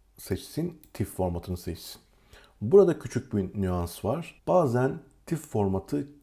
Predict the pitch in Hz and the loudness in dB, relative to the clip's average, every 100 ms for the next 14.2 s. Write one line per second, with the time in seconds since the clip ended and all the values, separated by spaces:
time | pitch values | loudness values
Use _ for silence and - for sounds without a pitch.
0 | - - 147 - - - 117 110 101 98 | -6 -4 -4 -8 -8 0 2 4 6 4
1 | 92 101 104 113 101 110 - - 147 101 | 4 0 2 4 6 4 2 2 2 2
2 | 85 95 90 87 - 139 147 117 110 107 | -2 -2 -4 -6 -6 -6 -2 -2 -2 -2
3 | 110 104 104 - 101 - 104 101 101 - | 0 2 0 -2 -2 4 4 6 2 -2
4 | - _ _ - 104 165 202 - - 156 | -16 _ _ -6 -4 0 -2 -2 0 0
5 | - - _ - 107 131 143 156 123 143 | -2 -16 _ -10 -2 2 4 4 4 4
6 | 143 - _ - 120 156 147 104 95 90 | 2 -14 _ -4 -2 0 0 0 0 -2
7 | 90 - 131 156 - 110 101 - 90 82 | -4 -4 -4 -6 -8 -6 -4 0 0 -2
8 | 85 - _ _ _ - - - - - | -10 -16 _ _ _ -20 -20 -20 -20 -6
9 | - - 175 185 151 - 139 147 120 - | -6 -2 0 2 2 2 0 2 0 0
10 | - - 110 92 92 - _ _ - 110 | -8 0 0 0 -4 -14 _ _ -6 -2
11 | 156 120 107 131 170 - _ - 101 104 | 2 4 6 4 0 -12 _ -8 0 2
12 | 101 107 104 135 - 98 98 95 - 113 | 2 0 0 -2 -2 2 2 0 0 2
13 | 92 90 92 - 104 113 104 - 85 85 | 2 0 -6 -4 0 0 -2 -6 -4 0
14 | 135 | -2